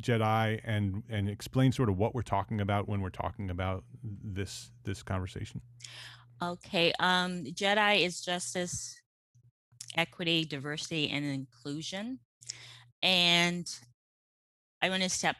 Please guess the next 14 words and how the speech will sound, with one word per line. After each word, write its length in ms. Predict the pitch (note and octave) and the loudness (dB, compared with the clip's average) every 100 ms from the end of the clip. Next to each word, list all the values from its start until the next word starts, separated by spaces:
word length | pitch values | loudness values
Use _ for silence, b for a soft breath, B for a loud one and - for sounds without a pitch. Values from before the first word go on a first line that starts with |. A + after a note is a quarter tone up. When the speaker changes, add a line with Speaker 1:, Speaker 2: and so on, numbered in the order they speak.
| _ D3+ | _ 2
Speaker 2:
back 320 | D#3 E3+ F3 | 2 2 -2
a 40 | |
moment 760 | D#3 C3+ C3+ - C#3+ D3 F3 - - - | -2 -2 -4 -4 -2 -2 -4 -10 -12 0
and 280 | D3+ D3 D3+ | 2 4 2
say 460 | - C#3 D3 C#3 | 4 4 4 4
at 260 | - C#3+ - _ | 2 0 -2 _
Co, 600 | - G#3 F3 D#3+ D#3+ D#3 D#3+ | -8 -4 -2 -2 -4 -6 -2
we 120 | F3 | 0
had 220 | F#3 D#3 | 2 4
established 1000 | D3 C#3 - - D#3 D#3 D3+ C3+ D3+ - B B B _ | 4 0 -6 -2 2 2 2 -2 -6 -8 B B B _
mostly 440 | F#3 F#3+ - F3+ | -2 0 0 0
diversity 800 | E3+ D#3 D3 D#3 - E3+ D#3 - | 2 2 2 -2 -2 0 0 2
and 120 | D3 C#3+ | 0 0
inclusion, 880 | C3+ - - F3 E3 B2+ B2+ - | -2 -6 -4 -2 -2 -4 -8 -12